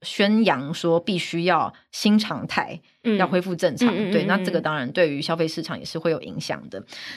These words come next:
Speaker 1: 那我觉得有一个比较特别的地方是，呃，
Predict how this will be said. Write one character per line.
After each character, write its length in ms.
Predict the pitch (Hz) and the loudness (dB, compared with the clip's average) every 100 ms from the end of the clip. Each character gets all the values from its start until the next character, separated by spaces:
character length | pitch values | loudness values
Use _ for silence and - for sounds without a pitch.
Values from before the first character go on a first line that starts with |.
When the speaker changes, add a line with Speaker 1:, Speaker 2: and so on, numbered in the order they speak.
| - | 0
Speaker 1:
那 120 | 330 | 2
我 140 | 240 | 4
觉 80 | 175 | 2
得 60 | 247 | 2
有 80 | 220 | 4
一 20 | |
个 100 | 175 | 4
比 40 | |
较 120 | 143 | 2
特 180 | 151 262 | 2 2
别 200 | 180 156 | 2 0
的 80 | 160 | 0
地 180 | 190 170 | 0 0
方 400 | 156 156 156 165 | 0 -2 -4 -6
是， 320 | - 185 156 - _ _ - | -2 0 -2 -4 _ _ -4
呃， 220 | 160 | -2